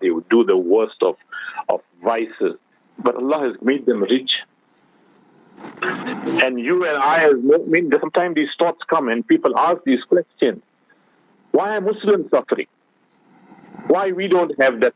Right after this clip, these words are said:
style, that luxury and those pleasures, what these people have who are real murtads, real kafirs?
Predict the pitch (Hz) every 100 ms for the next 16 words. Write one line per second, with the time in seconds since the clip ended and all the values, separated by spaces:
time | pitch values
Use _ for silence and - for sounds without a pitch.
0 | - 131 110 87 87 _ _ 110 110 131
1 | 113 107 104 113 107 107 104 90 120 127
2 | 120 - 127 123 113 104 90 - _ _
3 | - 117 117 - 143 151 - 131 127 110
4 | 101 107 117 113 98 156 180 143 - 208
5 | - - - 95 _ _ _ _ 127 143
6 | - - - - - - -